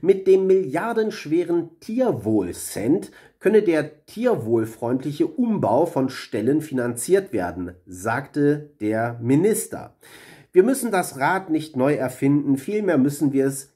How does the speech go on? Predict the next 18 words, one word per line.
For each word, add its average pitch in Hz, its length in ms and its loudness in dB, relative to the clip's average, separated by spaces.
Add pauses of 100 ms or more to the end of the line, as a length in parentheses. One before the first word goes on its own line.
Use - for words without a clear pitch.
jetzt 123 640 -6
endlich 120 420 -6
mal 85 400 -4
einbauen“, 110 840 -2
sagte 110 420 -4
Özdemir 156 480 0
der 180 160 2
Süddeutschen 120 520 -4
Zeitung. 175 480 -2 (360)
Schon 214 460 0
wenige 240 400 0
Cent 175 500 -4
mehr 143 320 2
pro 113 240 -4
Kilo 110 320 -2
Fleisch 127 500 -2
würden 180 280 2
bedeuten, 120 560 2